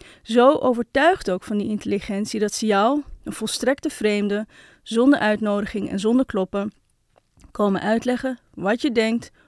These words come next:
hoe je denkt en waarom dat niet klopt. Deel je een persoonlijk verhaal waar zij part nog deel van uitmaken, dat mag de pret niet drukken.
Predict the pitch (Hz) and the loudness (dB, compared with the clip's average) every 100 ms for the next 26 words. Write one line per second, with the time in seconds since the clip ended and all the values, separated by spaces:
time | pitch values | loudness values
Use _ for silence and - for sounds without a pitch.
0 | _ _ 233 247 190 202 202 - - _ | _ _ 0 2 2 0 0 -4 -18 _
1 | _ _ - 160 165 180 196 220 - - | _ _ -6 -4 -4 -2 -2 -2 -4 -8
2 | 131 - - - - - - - 208 208 | -10 -12 -20 -20 -20 -20 -20 -6 2 4
3 | 226 - 240 247 254 269 - 240 240 277 | 4 2 0 4 4 2 0 0 2 2
4 | 339 - - - - _ 196 226 220 - | 0 -8 -20 -20 -20 _ 0 2 2 2
5 | 277 277 247 233 269 311 277 269 269 277 | 2 2 0 2 2 2 0 2 0 0
6 | 285 330 359 330 - - 233 226 214 214 | 0 -2 -4 -4 -14 -4 0 2 0 -8
7 | - 190 196 185 170 180 - | -8 -8 -6 -6 -6 -8 -12